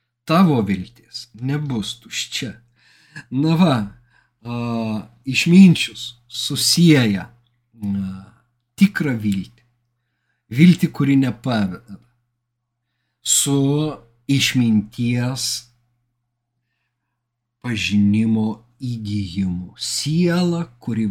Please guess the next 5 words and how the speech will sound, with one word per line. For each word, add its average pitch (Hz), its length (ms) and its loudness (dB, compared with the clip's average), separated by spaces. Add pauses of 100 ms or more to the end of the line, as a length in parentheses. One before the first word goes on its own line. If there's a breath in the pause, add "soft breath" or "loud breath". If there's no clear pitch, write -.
valgo 147 840 -8
išmintį 104 920 -6
kaip - 280 -12
medų, 98 540 -4 (760)
atpažįsta 123 1040 -6